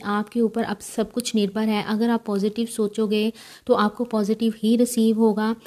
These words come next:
अगर आप नेगेटिव सोचोगे तो आपका रिलेशन नेगेटिविटी की तरफ ही जाता जाएगा, ठीक है। तो इस एनर्जी को आपने क्लेम करना है, न्यू डायरेक्शन। यस, न्यू डायरेक्शन का मतलब कि आपको,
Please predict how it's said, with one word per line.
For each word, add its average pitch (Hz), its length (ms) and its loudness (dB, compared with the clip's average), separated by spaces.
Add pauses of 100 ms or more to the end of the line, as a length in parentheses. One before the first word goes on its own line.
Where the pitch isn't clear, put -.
(220)
अगर 247 220 4
आप 233 100 4
नेगेटिव 220 400 2
सोचोगे 208 580 2
तो 208 100 -4
आपका 202 380 -2
रिलेशन 196 480 4
नेगेटिविटी 196 640 0
की 190 160 -8
तरफ 190 380 -6
ही 220 120 4
जाता 170 400 -4
जाएगा, 151 400 -4 (300)
ठीक 247 160 0
है। 240 120 2
तो - 120 -4
इस 285 320 2
एनर्जी 240 360 6
को 226 140 -4
आपने 214 280 -2
क्लेम 202 340 0
करना 214 320 0
है, 214 200 0
न्यू 208 220 6
डायरेक्शन। 175 600 -2 (540)
यस, 190 240 -2 (200)
न्यू 302 160 8
डायरेक्शन 320 460 6
का 302 160 2
मतलब 285 420 2 (220)
कि 277 180 2
आपको, 240 720 4